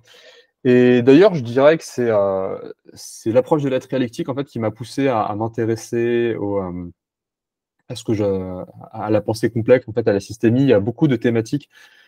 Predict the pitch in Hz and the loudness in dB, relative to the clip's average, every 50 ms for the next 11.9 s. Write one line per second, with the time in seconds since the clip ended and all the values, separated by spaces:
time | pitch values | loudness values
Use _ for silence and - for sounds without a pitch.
0 | _ _ - 113 107 113 110 - 113 113 117 117 - - 131 127 113 101 98 92 | _ _ -2 2 2 2 4 4 4 2 2 0 0 2 4 4 4 4 4 2
1 | - 101 101 101 101 107 110 110 120 120 113 - - 104 95 92 92 92 90 90 | 2 0 0 0 0 -2 -2 -2 -4 -4 -6 -8 -8 -6 -6 -4 -6 -6 -8 -8
2 | 90 90 85 - - 104 101 101 101 98 101 98 - - 113 107 107 107 110 107 | -10 -12 -12 -12 -10 -8 -8 -6 -6 -8 -8 -10 -8 -4 -2 0 0 2 0 0
3 | 107 101 95 92 90 87 87 85 85 90 95 95 90 98 90 101 98 90 101 98 | 0 -2 -4 -6 -6 -8 -8 -10 -10 -10 -10 -8 -8 -8 -6 -6 -4 -4 -4 -4
4 | 104 107 107 98 95 - - - _ - 104 98 98 98 98 123 139 165 175 - | -4 -4 -4 -6 -6 -8 -10 -10 _ -6 -2 -2 -2 -2 0 0 -2 -2 -2 -6
5 | - - - - _ _ _ _ _ _ _ - 127 117 - - - 180 170 - | -14 -20 -20 -20 _ _ _ _ _ _ _ 4 4 4 4 6 4 4 4 4
6 | 117 - - - - - - 123 117 113 110 110 104 - - - 139 143 143 - | -2 -6 -8 -12 -4 0 4 4 6 6 4 4 2 -2 -4 0 2 2 2 2
7 | 131 - - 127 - 160 165 170 - - 113 113 113 113 160 143 143 165 165 160 | -2 -4 -4 -2 2 2 2 2 0 0 0 0 2 4 2 4 6 6 6 6
8 | 143 123 117 113 110 107 104 104 101 107 107 - 131 - - - 123 110 113 - | 4 2 2 2 0 0 -2 -4 -4 -4 -6 -8 -8 -10 -8 -8 -8 -8 -8 -10
9 | - - 135 139 131 110 101 95 92 101 101 110 - - 117 - - 117 120 120 | -12 -10 -8 -8 -6 -6 -6 -6 -6 -6 -8 -12 -14 -16 -20 -18 -12 -8 -6 -4
10 | 120 120 113 117 113 113 107 113 117 113 107 98 101 104 107 - 117 110 110 113 | -2 -2 -2 -2 -2 -2 -2 -2 -2 -4 -4 -6 -4 -6 -4 -2 -2 -2 -2 -2
11 | 117 120 123 - - 95 - - - 110 104 - - 98 98 95 90 87 | -4 -4 -6 -8 -10 -12 -10 -10 -10 -10 -10 -10 -12 -10 -8 -8 -8 -8